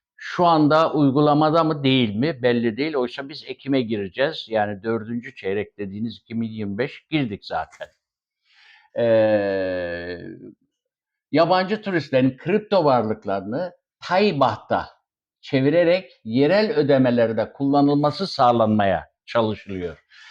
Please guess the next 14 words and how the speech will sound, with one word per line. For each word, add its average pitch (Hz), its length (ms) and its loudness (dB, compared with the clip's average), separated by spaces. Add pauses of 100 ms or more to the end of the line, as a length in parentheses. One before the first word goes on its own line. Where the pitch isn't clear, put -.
(280)
Bunun 208 320 0
için 123 360 0
de 156 260 2
turistler 165 460 -2
kripto 190 400 -2
varlıklarını 123 680 0
Tayland'da 156 580 -2
lisanslı 156 880 -4
dijital 131 460 -4
varlık 143 380 0
işletmecileri, 131 880 -2
işletmecileri 135 880 -2
ve 120 60 4
e-para 117 640 0